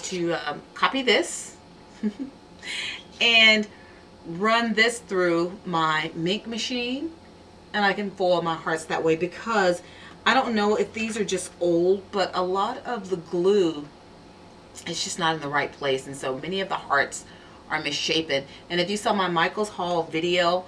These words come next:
I loaded up on these. So That'll be a, a good use for them. And it doesn't come off. It's like the glue, if you did that, uh, special kind of glue. And I don't even know if you need a special kind.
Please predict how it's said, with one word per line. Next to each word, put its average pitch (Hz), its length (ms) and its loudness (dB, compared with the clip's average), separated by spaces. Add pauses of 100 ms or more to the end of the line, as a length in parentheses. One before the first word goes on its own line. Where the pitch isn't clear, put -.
(360)
I 156 340 6
loaded 139 800 -2 (200)
up - 280 -6 (160)
on 113 240 -10
these. 117 260 -8
So 101 280 -8 (240)
That'll 226 160 4
be 180 200 4
a, 139 140 2 (160)
a 160 80 -6
good 147 220 -6
use 131 240 -8
for 127 140 -8
them. 110 100 -12 (340)
And 175 120 -8
it 175 80 -10
doesn't - 320 -6
come 214 200 -6
off. 180 220 -4 (680)
It's - 160 -12
like 190 160 -2
the 208 80 -2
glue, 175 400 0 (320)
if 170 160 -10
you 180 80 -4
did 165 180 -2
that, 156 280 2 (140)
uh, 156 180 -4
special 165 360 -8
kind 175 220 -4
of 160 100 -6
glue. 160 180 2
And 180 80 2
I 262 80 -2
don't 339 140 2
even 160 180 -2
know 143 120 -4
if 139 100 -8
you 143 80 -6
need 139 160 -6
a 131 40 -8
special 131 640 -4
kind. 113 440 -8